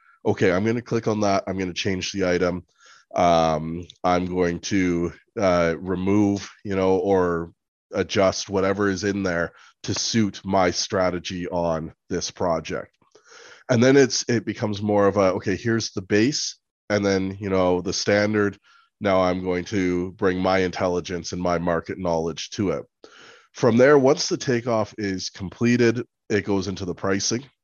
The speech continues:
So you're able to load your own pricing into it. Um, we have support for multiple different pricing options. You know, if you work in different regions,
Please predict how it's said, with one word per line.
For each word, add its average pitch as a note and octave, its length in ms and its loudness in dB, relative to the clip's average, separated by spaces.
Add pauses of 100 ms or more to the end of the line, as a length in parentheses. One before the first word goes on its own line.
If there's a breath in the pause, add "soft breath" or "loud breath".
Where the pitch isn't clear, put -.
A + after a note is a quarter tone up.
(120)
So F2+ 580 2 (800)
you're G#2 200 0
able F#2+ 200 0
to - 120 -8
load F#2+ 240 0
your F#2 100 0
own E2+ 120 -4
pricing G#2+ 460 -2
into G#2 320 0
it. G2+ 180 0 (580 loud breath)
Um, E2+ 600 0 (120)
we F2 180 0
have F2 320 2
support F2+ 540 -2
for F2+ 420 2
multiple F#2 360 -4
different F2+ 400 -2
pricing F2+ 360 -6
options. F2+ 540 -4
You F2+ 80 -6
know, E2+ 160 -2
if - 140 -10
you F2 260 -2
work E2+ 340 -6
in E2+ 100 -10
different E2+ 360 -10
regions, F2+ 800 -4